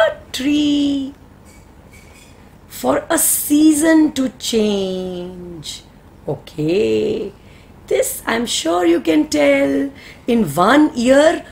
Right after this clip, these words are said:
how many seasons are there? We have studied, na? We have studied in E V S. Also, we have experienced it. So, for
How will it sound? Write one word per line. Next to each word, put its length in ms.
how 340
many 300
seasons 480
are 220
there? 680
We 120
have 160
studied, 480
na? 260
We 120
have 100
studied 320
in 140
E 120
V 180
S. 320
Also, 640
we 180
have 120
experienced 720
it. 280
So, 400
for 560